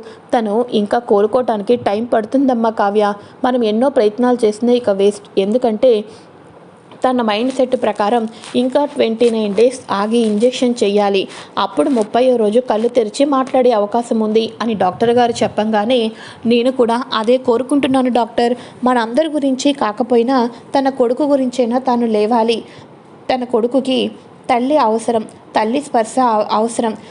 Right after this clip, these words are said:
పాపం తల్లిని దూరం అవుది ఆ బిడ్డ ఎంతగానో బాధపడుతున్నాడు" అని అనగానే, "Is it? తల్లా? తల్లి స్పర్శకు అల్లల్లాడిపోతున్నాడా? అంటే నువ్వు చెప్పిన ప్రకారం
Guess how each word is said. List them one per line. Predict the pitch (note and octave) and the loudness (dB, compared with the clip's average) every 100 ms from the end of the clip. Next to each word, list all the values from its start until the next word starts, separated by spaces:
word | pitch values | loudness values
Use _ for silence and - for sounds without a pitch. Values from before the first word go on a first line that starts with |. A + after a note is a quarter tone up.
| - - | -10 -6
పాపం | G#3+ G#3+ A#3+ A3+ - - | -4 -2 -2 -4 -14 -2
తల్లిని | B3 A3 C#4 C#4+ | 0 0 0 -2
దూరం | A3+ A3 A#3+ B3 | 0 2 2 2
అవుది | A3 A3 C4 B3+ - - | 0 2 0 -2 -6 -6
ఆ | A#3+ | -4
బిడ్డ | A3 G3+ F#3+ | 0 -2 0
ఎంతగానో | A3 B3+ G#3 G3+ C#4 C4+ A#3 | 0 0 -2 -2 0 0 0
బాధపడుతున్నాడు" | A3+ G3 G#3 B3 A3+ A3+ A3 A3 A3 A3 - - | 0 0 -2 0 -2 0 0 2 2 0 -2 -6
అని | B3 G#3 | -4 -2
అనగానే, | G3 G3+ G#3 A#3+ A3+ A3+ - - - | -2 -2 0 0 -2 -6 -14 -20 -4
"Is | A3+ G#3+ | -2 2
it? | A4 - - - - - - - | 0 0 -10 -16 -20 -20 -8 -4
తల్లా? | G#3 B3 C#4 G#3 - - - - | -2 0 0 0 -4 -18 -8 -2
తల్లి | C#4 F#4 | 0 0
స్పర్శకు | G#4 D#4+ D4 D4 C#4+ G4 C5 - - - | 0 -2 -2 -2 0 0 0 -8 -14 -4
అల్లల్లాడిపోతున్నాడా? | B3 D#4 G4+ F4+ C4+ B3+ A3 G#3+ G#3+ G3 G3 G3 - - - | -2 0 0 2 0 0 -2 -2 -2 0 0 -2 -8 -20 -8
అంటే | A3 B3+ F4+ | -4 0 0
నువ్వు | E4+ D#4 C#4+ | 0 0 -2
చెప్పిన | A#3+ C#4 | -2 -2
ప్రకారం | D4+ D4 C#4 C4 C4+ | -2 -2 0 2 0